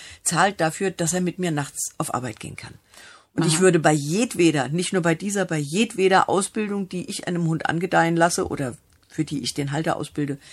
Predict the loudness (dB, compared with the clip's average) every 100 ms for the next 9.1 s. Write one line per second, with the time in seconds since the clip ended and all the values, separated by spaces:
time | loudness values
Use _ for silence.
0 | -20 -20 _ -2 2 2 2 _ -6 -6
1 | -6 2 2 2 -2 -4 -6 -8 -4 -2
2 | 0 0 -4 -6 -6 -4 -2 0 2 2
3 | 0 -6 -12 -20 -20 -20 _ 0 2 2
4 | 2 -2 -2 -2 0 0 0 -2 2 2
5 | 2 0 -8 -2 4 4 4 2 2 2
6 | 0 -2 -4 -10 -12 -4 -2 -2 -6 -16
7 | -8 2 4 4 2 4 6 6 4 4
8 | 6 8 6 2 -12 _ -6 2 4 4